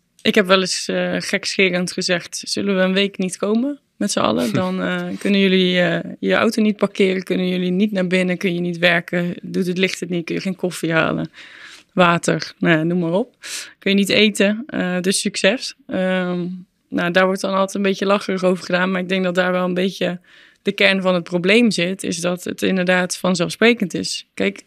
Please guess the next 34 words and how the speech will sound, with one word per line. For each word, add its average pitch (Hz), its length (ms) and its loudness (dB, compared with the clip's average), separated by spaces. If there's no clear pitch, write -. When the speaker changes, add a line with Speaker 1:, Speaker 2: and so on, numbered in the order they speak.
Speaker 1:
het 185 200 -6
licht 220 280 0
is 196 140 -4
hier 185 200 4
aan. 180 300 0
Ehm, 175 480 -2
het - 200 -4
is 202 140 0
pas 190 200 -2
irritant 190 560 2
als 185 140 0
het 175 100 -2
licht 196 200 0
het 180 100 0
niet 185 160 4
doet. - 280 2
En 180 140 -2
dan 180 200 2
komt 180 260 -2
facility 180 580 -4
pas 170 260 -6
om 180 120 -2
de 170 60 -2
hoek 185 220 -4
en 190 120 -2
dan 185 120 0
zullen 196 220 2
ze 180 80 0
wel 185 160 2
weer 185 140 2
wat 185 180 0
verkeerd 196 320 -4
gedaan - 280 -8
hebben. - 180 -10